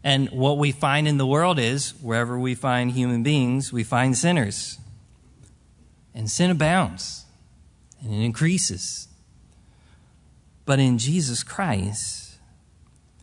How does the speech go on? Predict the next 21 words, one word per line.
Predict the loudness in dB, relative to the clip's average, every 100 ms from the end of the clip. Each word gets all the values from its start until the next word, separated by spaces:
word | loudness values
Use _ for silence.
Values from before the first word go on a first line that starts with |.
| -12
grace | 0 4 4 2 0 -6 -8 -16 -20 -20 -20 _ _
increases | -8 -4 -4 -4 -6
beyond | -6 -2 0 2 2 2
measure | 0 -2 -4 -10 -12 -20 -20 -20 -12
to | -6
overflowing. | -6 -6 -10 -10 -8 -10 -12 -18 _ -20 _ _ -20 _ _ _ -6
Where | -4 -2
we | -2 -2
would | -2
look | 0 0 -2 -4
and | -4
begin | -4 -2 -2
to | -4
feel | -2 -2 0
hopeless | 0 -2 -4 -6 -6 -8 -10 -14 -20 -20 -20 -20 -14
because | -10 -6 -4
of | -2
the | -2
reality | 0 0 0 -2
of | -6 -6
sin, | -6 -4 -4 -8